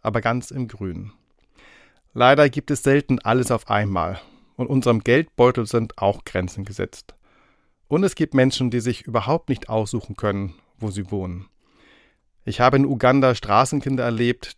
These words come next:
die durch ein Hilfsprojekt immerhin in einem Bretterverschlag leben. In Bombay leben Hunderttausende auf der Straße. Wer sein Heim verloren hat, wie die Flüchtlinge neunzehnhundertfünfundvierzig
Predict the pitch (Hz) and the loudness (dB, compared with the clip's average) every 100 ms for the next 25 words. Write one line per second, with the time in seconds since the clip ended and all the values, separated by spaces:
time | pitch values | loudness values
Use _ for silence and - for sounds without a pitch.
0 | - 113 - 120 117 104 139 - - 110 | -10 -8 -4 -4 -2 -2 -2 -4 -8 -2
1 | 117 - - 131 123 127 123 - 117 117 | -2 -4 -4 -2 2 0 0 -4 -4 -4
2 | 104 98 135 143 107 - 90 - 92 90 | -4 -4 -2 -2 -2 -6 -10 -6 -6 -6
3 | - 95 101 113 107 _ _ _ _ _ | -10 -10 -6 -8 -10 _ _ _ _ _
4 | _ _ _ - 104 107 120 139 139 123 | _ _ _ -6 -2 0 2 4 2 4
5 | 120 113 131 131 123 117 139 139 110 95 | 2 2 2 2 2 2 4 4 0 -4
6 | 87 - - - 78 - - - _ _ | -6 -12 -12 -14 -14 -14 -18 -20 _ _
7 | _ _ _ _ _ _ _ _ _ - | _ _ _ _ _ _ _ _ _ -8
8 | 127 131 123 117 104 135 196 - 107 113 | 2 4 4 2 4 2 2 -2 0 0
9 | 104 92 92 - - 123 120 131 - 180 | -2 -4 -8 -10 -16 -8 -4 -2 0 0
10 | - 135 127 120 120 120 117 110 - 120 | 0 -4 0 2 0 0 -4 -4 -2 -4
11 | 113 - 143 - 110 - | -4 -6 -10 -8 -10 -10